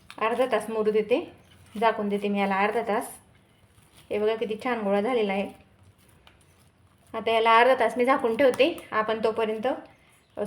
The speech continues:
समोश्यांसाठी भाजी रेडी करून घेऊ. इथे मी दोन बटाटे उकडून घेतले होते आणि त्यांच्या असं बारीक फोडी करून घेतल्या आहेत मी. त्यांना ऐंशी टक्केच उकडलेत मी, छानपैकी बारीक फोडी करून घेतल्या आहेत. चला आपण आता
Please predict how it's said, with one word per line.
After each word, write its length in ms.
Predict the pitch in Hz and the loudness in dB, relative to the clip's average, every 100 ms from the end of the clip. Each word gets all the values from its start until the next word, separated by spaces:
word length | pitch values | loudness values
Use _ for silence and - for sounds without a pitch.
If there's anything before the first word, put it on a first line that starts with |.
| 208 | 0
समोश्यांसाठी 580 | 254 240 233 220 214 | 0 2 0 0 0
भाजी 260 | 240 269 233 | 2 2 2
रेडी 200 | 208 196 | 0 0
करून 280 | 202 202 233 | -2 -2 -2
घेऊ. 160 | 233 254 - _ _ _ _ _ _ _ _ _ _ _ _ _ - - | -2 -2 -6 _ _ _ _ _ _ _ _ _ _ _ _ _ -20 -2
इथे 180 | 247 311 | 0 4
मी 100 | 277 | 4
दोन 220 | 233 226 | 4 4
बटाटे 380 | 214 233 240 269 | 2 6 6 8
उकडून 320 | 247 226 240 | 6 4 6
घेतले 240 | 277 269 | 4 6
होते 400 | 233 - 262 415 - - - - - | 4 6 2 0 -12 -20 -20 -20 -8
आणि 180 | 202 214 | -4 -2
त्यांच्या 340 | 220 214 226 | 0 0 2
असं 280 | 233 233 269 339 - - | 2 2 -2 -2 -10 -4
बारीक 240 | - 240 240 | -2 -2 -2
फोडी 160 | 277 262 | 0 2
करून 260 | 220 214 | 2 2
घेतल्या 240 | 240 247 233 | 4 4 4
आहेत 140 | 202 | 2
मी. 260 | 208 254 - _ _ _ _ - | -2 -4 -8 _ _ _ _ -4
त्यांना 220 | 226 240 | 0 2
ऐंशी 280 | 226 240 - | 2 2 0
टक्केच 300 | 214 214 214 | 0 0 -2
उकडलेत 460 | 208 214 233 247 | 2 4 4 4
मी, 240 | 226 294 - _ _ _ _ _ - | -2 -6 -8 _ _ _ _ _ -6
छानपैकी 420 | 233 220 202 202 | -6 -2 -2 0
बारीक 300 | 202 202 208 | 0 0 -2
फोडी 140 | 247 | -2
करून 240 | 233 196 220 | -2 -2 2
घेतल्या 240 | 240 214 | 2 2
आहेत. 160 | 214 - - - - - | -4 -4 -10 -10 -20 -2
चला 180 | 220 208 | 2 2
आपण 240 | 208 208 | 2 -2
आता 240 | 208 226 | -2 -2